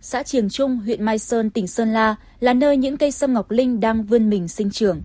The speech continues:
Những mầm xanh mơn mởn hay những củ sâm có tuổi đang được các công nhân lao động chăm sóc, che chắn cẩn thận. Cây mới này là sản phẩm tâm huyết suốt gần hai mươi năm qua của ông Nguyễn Chí Long, giám đốc công ty trách nhiệm hữu hạn một thành viên đầu tư xây dựng Thành Long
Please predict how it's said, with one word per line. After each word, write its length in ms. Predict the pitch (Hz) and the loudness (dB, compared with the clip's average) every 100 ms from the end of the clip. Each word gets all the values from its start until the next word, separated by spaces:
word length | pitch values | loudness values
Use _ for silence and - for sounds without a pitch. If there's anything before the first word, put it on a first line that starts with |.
| - - - - - - | -14 -20 -20 -20 -12 -4
Những 240 | 214 254 | -2 2
mầm 200 | 277 196 | 2 2
xanh 280 | 190 233 226 | 0 0 2
mơn 200 | 233 226 | 4 4
mởn 260 | 226 180 - - | 4 2 -4 -16
hay 200 | - 226 | -2 0
những 200 | 220 226 | 2 0
củ 180 | 262 202 | 0 -2
sâm 280 | - 247 226 | 0 -2 0
có 140 | 202 | -2
tuổi 340 | 208 302 220 - _ - | -2 0 0 0 _ -4
đang 200 | 285 277 | -2 2
được 160 | 247 - | 2 0
các 160 | 302 | -2
công 200 | 277 247 | 0 2
nhân 220 | 240 247 | 0 0
lao 140 | 240 233 | 0 2
động 240 | 208 - | 2 0
chăm 220 | - 220 | -4 -4
sóc, 280 | 196 277 330 - - | -2 -4 -4 -8 -20
che 160 | - 220 | -4 -4
chắn 280 | 208 190 175 | -2 -4 -2
cẩn 220 | 202 170 | -2 -2
thận. 220 | 208 208 - _ _ _ - | -2 -4 -6 _ _ _ -4
Cây 140 | 294 285 | 0 4
mới 220 | 226 220 | 4 4
này 260 | 269 226 | 4 4
là 120 | 202 196 | 4 2
sản 220 | 214 185 | -2 -2
phẩm 220 | 220 175 | -2 0
tâm 220 | 196 226 | 0 0
huyết 220 | 226 349 | 0 -4
suốt 280 | - 330 339 | -4 -8 -4
gần 200 | 233 190 | -2 -2
hai 200 | 185 220 | -2 -2
mươi 100 | 220 | 0
năm 200 | 220 214 | 0 -2
qua 320 | - 226 220 208 - | 0 2 2 -2 -8
của 100 | - | -2
ông 200 | 185 233 | 0 2
Nguyễn 140 | 226 - | 0 -2
Chí 180 | - 202 | -4 -2
Long, 280 | 233 233 220 - - | 0 0 -2 -10 -2
giám 200 | 220 233 | 0 2
đốc 160 | 339 | 2
công 160 | 277 247 | 0 -2
ty 260 | - 254 | -2 -4
trách 200 | 247 320 | -4 -6
nhiệm 140 | 294 220 | -4 -2
hữu 120 | 226 | -2
hạn 240 | 262 - | -4 -2
một 160 | 196 190 | -2 -2
thành 180 | 208 185 | -4 -6
viên 300 | 202 254 233 - | 0 0 0 -2
đầu 180 | 196 185 | -2 -2
tư 200 | 226 214 | -2 -4
xây 200 | 220 214 | -4 -2
dựng 220 | 220 - | -2 -2
Thành 240 | 208 185 | -6 -6
Long 240 | 180 214 | -2 -2